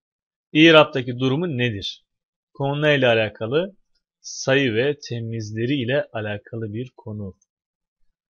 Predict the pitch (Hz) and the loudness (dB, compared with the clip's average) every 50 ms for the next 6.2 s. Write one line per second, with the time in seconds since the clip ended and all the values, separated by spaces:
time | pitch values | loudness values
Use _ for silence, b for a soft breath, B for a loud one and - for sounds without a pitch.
0 | _ _ _ _ _ _ _ _ _ _ _ _ - 170 156 151 143 139 - - | _ _ _ _ _ _ _ _ _ _ _ _ -16 -12 -10 -10 -8 -10 -6 -2
1 | - 147 139 135 127 127 113 - - 107 104 104 101 - - 127 117 - - 117 | 0 2 2 2 2 2 0 0 -4 -8 -8 -8 -8 -10 -12 -12 -10 -8 -4 -2
2 | 117 113 107 101 98 95 - - 95 95 104 131 156 151 _ _ _ _ _ _ | -2 -2 -2 -4 -8 -12 -12 -12 -12 -10 -10 -10 -12 -14 _ _ _ _ _ _
3 | _ _ - 131 131 147 170 180 175 165 139 135 131 - 135 135 - - 170 151 | _ _ -12 -4 0 4 6 6 6 6 4 2 2 0 -2 -2 0 2 2 2
4 | 139 127 120 - - 135 127 120 - - - 113 110 107 107 - - 147 135 117 | 2 0 -4 -2 0 0 0 0 -2 -6 -10 -10 -8 -10 -12 -8 -6 -6 -6 -4
5 | 110 113 117 113 110 120 110 104 95 92 90 87 90 - - - 139 139 135 120 | -6 -6 -6 -4 -4 -4 -4 -4 -6 -10 -12 -14 -18 -20 -18 -12 -10 -8 -4 -2
6 | 117 117 123 | -2 -2 -2